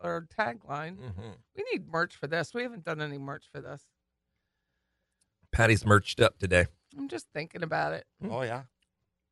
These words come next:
Speaker 1: Like, who wants to wear a lips and a cherry, you know?
Speaker 2: Just about
Speaker 1: I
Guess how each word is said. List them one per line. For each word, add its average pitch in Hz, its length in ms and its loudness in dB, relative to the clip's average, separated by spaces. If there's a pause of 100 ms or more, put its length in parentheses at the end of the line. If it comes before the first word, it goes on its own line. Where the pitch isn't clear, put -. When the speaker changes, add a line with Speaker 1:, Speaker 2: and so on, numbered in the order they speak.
(920)
Speaker 1:
Like, 190 200 -12
who 233 80 -8
wants 202 280 -6
to 170 100 -10
wear 156 320 -4
a 151 120 -10 (680)
lips 156 300 -6 (100)
and 147 200 -14 (260)
a 156 40 -14
cherry, 143 520 -8
you 190 80 -20
know? 240 280 -18 (500)
Speaker 2:
Just - 180 -20
about 110 200 0
Speaker 1:
I 107 40 0